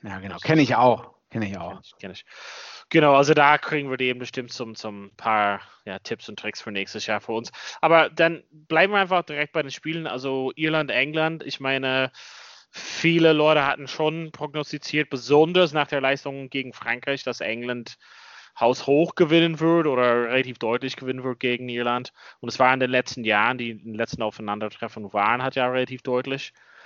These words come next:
Speaker 2: Ähm, woran hat's gelegen, dass Irland jetzt am Wochenende gewinnen, äh, könnten dann?
Speaker 1: Donald, du stellst die richtigen Fragen und ich gebe dir natürlich die richtigen Antworten, sag ich mal so.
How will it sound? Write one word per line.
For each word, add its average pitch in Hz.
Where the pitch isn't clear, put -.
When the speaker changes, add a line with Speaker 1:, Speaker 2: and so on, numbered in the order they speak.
Speaker 2:
Ähm, 113
woran 147
hat's 170
gelegen, 160
dass 156
Irland 151
jetzt 135
am 120
Wochenende 135
gewinnen, 120
äh, 85
könnten -
dann? 185
Speaker 1:
Donald, 117
du 110
stellst 120
die 127
richtigen 110
Fragen 120
und 117
ich 113
gebe 110
dir 107
natürlich 101
die -
richtigen 95
Antworten, 101
sag 98
ich 87
mal 123
so. 110